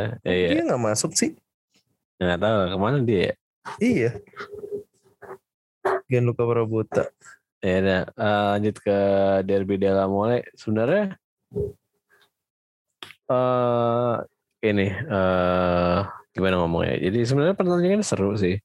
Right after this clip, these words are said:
Speaker 1: Mm-mm.
Speaker 2: Eh, jadi bi-, eh, sebenarnya yang kalau misalnya gua, yang gua lihat ya, kayak Torino tuh lebih ini ya, lebih apa, sepak bola tuh lebih atraktif, lebih, lebih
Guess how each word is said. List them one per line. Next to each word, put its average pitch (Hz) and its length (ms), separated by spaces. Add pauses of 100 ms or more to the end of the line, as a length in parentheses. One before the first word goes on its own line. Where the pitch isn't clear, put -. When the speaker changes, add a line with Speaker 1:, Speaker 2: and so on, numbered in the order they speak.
(240)
Speaker 1:
Mm-mm. 101 260
Speaker 2:
Eh, 92 260 (120)
jadi 107 140 (120)
bi-, 95 220
eh, 98 840 (120)
sebenarnya 117 720
yang 107 240
kalau 107 160
misalnya 110 320
gua, 101 300 (1000)
yang 95 140 (180)
gua 90 160
lihat 110 160
ya, 87 160
kayak 90 400 (1400)
Torino 131 400
tuh 185 200
lebih 123 240
ini 139 160
ya, 92 160 (120)
lebih 98 400 (360)
apa, 101 400 (600)
sepak 113 360
bola 127 200
tuh 156 160
lebih 117 160
atraktif, 113 560
lebih, 92 600
lebih 92 320